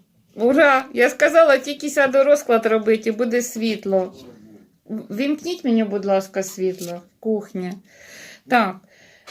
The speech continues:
значить, іде війна, іде, бачите, тут ця карта. Ну хто? Оці рогаті, оці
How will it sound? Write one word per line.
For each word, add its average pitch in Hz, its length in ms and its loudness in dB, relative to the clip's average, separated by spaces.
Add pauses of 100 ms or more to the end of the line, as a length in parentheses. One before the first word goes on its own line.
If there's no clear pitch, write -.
значить, 220 540 -2
іде 269 400 2
війна, 220 680 2
іде, 269 460 2 (160)
бачите, 233 640 -2
тут 214 580 -4
ця 247 140 0
карта. 208 500 0
Ну 262 160 -2
хто? 202 320 -4
Оці 269 520 -4 (180)
рогаті, 226 760 2
оці 247 580 -4